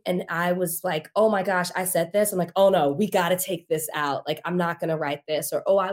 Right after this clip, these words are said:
and then I would just rewrite something completely, or it would trigger another story. I'm like, "Hey, let's get on the phone. Let's talk. Let's work this out. Let me tell you what I'm thinking." Um, she would give her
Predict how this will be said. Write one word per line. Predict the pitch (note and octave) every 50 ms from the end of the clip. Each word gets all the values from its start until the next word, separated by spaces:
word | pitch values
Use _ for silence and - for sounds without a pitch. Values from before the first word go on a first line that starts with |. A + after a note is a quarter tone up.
| - -
and | F#3 F3+
then | F3
I | E3+
would | D#3+ D#3+ E3
just | - - -
rewrite | D#3+ D#3+ F#3 G#3 G#3 A#3 B3 B3+ B3 -
something | - F#3 F#3 - F3 -
completely, | E3+ E3 - - G#3 G3+ - F#3 F3+ -
or | F#3 G#3 G#3+ G#3+
it | G#3 G3+
would | G3 F#3 F#3+
trigger | - - - F3+ F3 F3+ F#3+ G3+
another | G3+ G#3 G#3+ A#3 A#3+ B3 A#3
story. | - - - E3+ E3 F3
I'm | F3 F3
like, | E3 - - -
"Hey, | G3+ G3+ F#3
let's | G3 G3 F#3+ -
get | - G3+ F#3
on | F3+ F3+
the | F3 - _
phone. | F3 E3+ E3 D#3+ D#3+ D#3+ _ - - - _
Let's | - F#3 F#3 - -
talk. | - - F#3+ F3+ E3 E3+ - -
Let's | F3+ F3+ - -
work | E3+ F#3+ F#3+ F#3 - -
this | F#3 F3 - -
out. | F#3 E3 D#3 D3 F3+
Let | F3+
me | F3+ F3
tell | - - F#3
you | F3+ F3+ F3+ F3
what | F3 E3+
I'm | D#3+ D#3 D#3
thinking." | - - E3+ E3 - - - - - - _ _ _ - _ _ _ _ _ -
Um, | A3 G#3+
she | - - - - B3 D4+
would | G#4+ A#4 -
give | - C4+ C4 C4+ -
her | G#3 A#3+ D4+